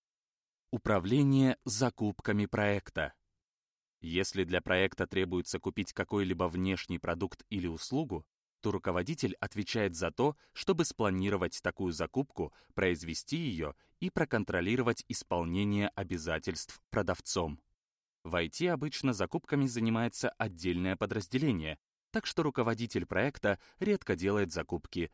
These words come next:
сам. Выводы. Исполнение проекта является самой интересной и сложной частью работы менеджера.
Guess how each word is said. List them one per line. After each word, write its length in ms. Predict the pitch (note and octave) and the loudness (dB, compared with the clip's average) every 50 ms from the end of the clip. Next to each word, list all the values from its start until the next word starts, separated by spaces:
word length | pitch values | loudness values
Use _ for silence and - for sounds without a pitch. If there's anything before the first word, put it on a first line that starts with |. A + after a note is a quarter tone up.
| _ | _
сам. 480 | - - - - F2+ D#2+ D2+ D2+ D#2 - _ _ _ _ _ _ _ _ _ _ _ _ _ _ _ _ _ _ _ _ _ _ _ _ _ _ _ _ _ | -10 -6 0 2 2 2 0 -2 -8 -12 _ _ _ _ _ _ _ _ _ _ _ _ _ _ _ _ _ _ _ _ _ _ _ _ _ _ _ _ _
Выводы. 720 | - E2+ E2+ A2 E3 F3 B2+ G#2 E2 D2+ D#2 D2 - - _ _ _ _ _ _ _ _ _ _ | -10 -8 -2 0 0 2 4 2 2 2 0 -2 -4 -6 _ _ _ _ _ _ _ _ _ _
Исполнение 720 | - F2+ - - - F2+ F#2 F2+ F#2 F#2+ G2 F#2 F2 E2+ D#2+ | -8 -8 -6 0 2 2 4 4 4 2 2 2 2 0 0
проекта 600 | - - F2 F#2 A2+ C3 - - - D2+ D2 - _ _ - | 0 0 0 0 0 -2 -4 -6 -6 -6 -6 -6 _ _ -12
является 520 | - F2+ G2+ B2 E3 F3 E3+ - - C#3 | -6 -4 -4 -2 0 -2 -2 -2 -2 -2
самой 380 | - - - B2+ B2 A#2 - - | 0 0 2 4 4 4 2 2
интересной 760 | G#2+ G#2 F#2+ - - - G#2 C#3+ D3+ - - F#2 D#2+ D#2 - - | 0 0 0 0 -2 0 0 0 0 0 -2 -2 -4 -4 -4 -6
и 80 | - C3+ | -4 -4
сложной 600 | - - - A#2+ B2 C3+ C3 A2+ - F#2+ F2 D#2+ | -2 -2 0 2 2 2 2 0 0 -2 -4 -4
частью 440 | - - G#2 F#2 - - - F#2 E2+ | -2 -2 -2 -2 -2 -2 -4 -2 -2
работы 380 | D#2+ D#2+ D#2+ F2+ G2 - G2 | -2 0 0 0 0 2 2
менеджера. 680 | F#2 F#2 F#2+ F#2 F2 E2 - - E2 D#2 D2+ C#2 - | 2 2 2 2 0 0 -2 -4 -4 -4 -4 -4 -6